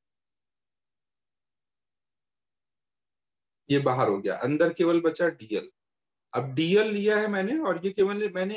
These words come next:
एक डीएल का B लिखा था, तो मुझे पूरे ring के लिए integrate करना है। पूरे रिंग के लिए डीएल, डीएल ऐड करूंगा तो ये पूरा term कितना हो जाएगा? Ring पे एक छोटा सा arc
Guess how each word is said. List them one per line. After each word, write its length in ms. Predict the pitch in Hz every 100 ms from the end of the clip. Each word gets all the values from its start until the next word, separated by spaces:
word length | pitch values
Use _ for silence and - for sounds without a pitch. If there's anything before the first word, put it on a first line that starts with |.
| -
एक 200 | 214 208
डीएल 220 | 196 185 180
का 120 | 175
B 160 | 160 151
लिखा 260 | 127 - 101
था, 120 | 107
तो 140 | 131
मुझे 240 | 143 147 196
पूरे 360 | 196 185 214 226 185
ring 260 | 165 202 196
के 100 | 190
लिए 160 | 185
integrate 440 | 170 156 147 135 131
करना 280 | 110 98 85
है। 100 | - _ _ _ _ _ -
पूरे 240 | 185 220
रिंग 220 | 220 214 202
के 80 | 214
लिए 180 | 220
डीएल, 360 | 185 190 202 208
डीएल 280 | 196 202 202
ऐड 220 | 190 190
करूंगा 300 | 208 202 202
तो 120 | 196 208
ये 120 | 202 -
पूरा 160 | 202 202
term 220 | 196 208
कितना 220 | 202 - 214
हो 80 |
जाएगा? 320 | 185 151 - - _ _ _ _ _ _ _ _ _ _ _ _ _ _ _ _ _ -
Ring 360 | 127 165 196 196
पे 80 | 202
एक 120 | 196
छोटा 320 | 208 175 208
सा 100 | 190 185
arc 240 | 180 185